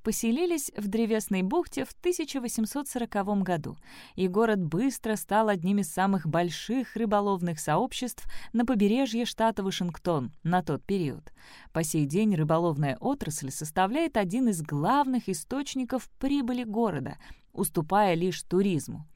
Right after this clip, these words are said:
«Вы никогда не узнаете истинную историю Древесной бухты из книг, юная мисс». Хриплый смешок, последовавший за этим заявлением,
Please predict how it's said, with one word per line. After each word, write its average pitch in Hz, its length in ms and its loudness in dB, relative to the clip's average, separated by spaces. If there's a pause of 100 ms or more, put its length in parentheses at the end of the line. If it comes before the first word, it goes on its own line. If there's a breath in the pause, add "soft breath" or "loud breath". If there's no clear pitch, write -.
(160)
«Вы 160 220 -2
никогда 147 580 -2
не 151 160 0
узнаете 180 760 -2 (220)
истинную 143 880 -2
историю 139 760 -4
Древесной 143 680 -4
бухты 147 460 -8
из - 400 -6
книг, 285 540 -6 (500)
юная 147 540 -2
мисс». - 520 -6 (1040)
Хриплый 277 460 2
смешок, 240 600 0
последовавший 165 800 0
за 160 160 2
этим 156 300 2
заявлением, 285 720 0